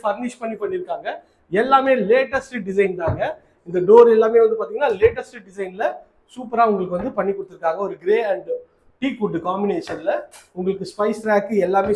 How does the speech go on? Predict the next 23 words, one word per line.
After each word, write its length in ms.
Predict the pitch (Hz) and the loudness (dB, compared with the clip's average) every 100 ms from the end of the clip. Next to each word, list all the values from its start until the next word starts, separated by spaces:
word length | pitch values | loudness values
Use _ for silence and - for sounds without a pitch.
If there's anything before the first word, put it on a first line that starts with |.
| 208 | -4
சூப்பரா 300 | 208 196 180 | -6 2 2
இருக்கு. 220 | 160 185 330 - _ _ 208 | 2 -6 -8 -10 _ _ 2
இங்க 120 | 226 214 | 6 6
வந்து 140 | 208 | 4
பாத்தீங்கன்னா 360 | 208 190 190 285 370 - _ _ _ - | -2 -2 -2 -2 -2 -14 _ _ _ -4
உங்களுக்கு 280 | 190 180 175 | -2 0 -2
வந்து 160 | 180 330 - _ _ - | -2 -6 -10 _ _ -2
மாடுலர் 380 | 190 226 220 202 | 2 4 4 2
கிச்சன் 280 | 190 - 170 | -4 -8 -8
பண்ணி 120 | 156 156 | -8 -8
கொடுத்துருக்காங்க. 480 | 147 160 147 156 165 262 - _ - 196 | -8 -6 -2 -2 0 -2 -4 _ -4 2
இதுவுமே 280 | 226 226 233 | 4 4 4
பார்க்கறதுக்கு 440 | 196 190 180 185 262 226 | 2 -2 -8 -10 -4 -4
ஒரு 100 | 170 185 _ _ _ 165 | -4 -14 _ _ _ -4
நல்ல 120 | 190 214 | -2 0
ஒரு 60 | 202 175 | 0 -4
அல்டிமேட் 400 | 190 214 208 208 | -4 -2 -2 -2
குவாலிட்டியா 360 | 180 165 175 151 | -6 -6 -8 -12
இருக்குங்க. 280 | 147 143 185 320 _ _ 202 | -12 -20 -18 -18 _ _ -6
இங்க 120 | 220 254 | -2 0
ஒரு 100 | 214 - | 0 -4
சிம்னியும் 400 | 254 262 262 220 | -4 -2 2 2
இருக்குங்க. 320 | - - 190 | 0 -6 -4